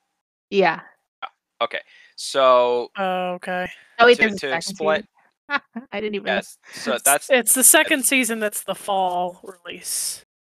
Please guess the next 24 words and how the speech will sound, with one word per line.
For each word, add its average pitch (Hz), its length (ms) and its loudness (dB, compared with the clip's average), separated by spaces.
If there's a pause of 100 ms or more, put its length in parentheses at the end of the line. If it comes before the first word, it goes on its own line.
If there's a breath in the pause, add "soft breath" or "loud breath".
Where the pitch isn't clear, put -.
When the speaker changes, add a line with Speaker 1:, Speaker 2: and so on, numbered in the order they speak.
(200)
Speaker 1:
Oop. 233 160 4 (240)
Speaker 2:
Yeah, - 100 -16 (240)
it's - 240 -8
just, - 260 -10 (360)
eighty, 175 240 -6
eighty-six 185 500 -8
is - 440 -18
just - 380 -12 (480)
show 120 520 0
that 104 360 -2 (1120)
going 156 200 4
into 120 340 -6
it, 131 220 -2
I 120 160 2
had 113 500 0 (220)
little 110 560 -6
to 131 160 -12
no 110 180 -2
expectations 107 920 -6
for, 113 300 -6
'cause 104 580 -10 (240)
I, 160 380 4 (120)
like 107 240 -4
Flora, 117 420 0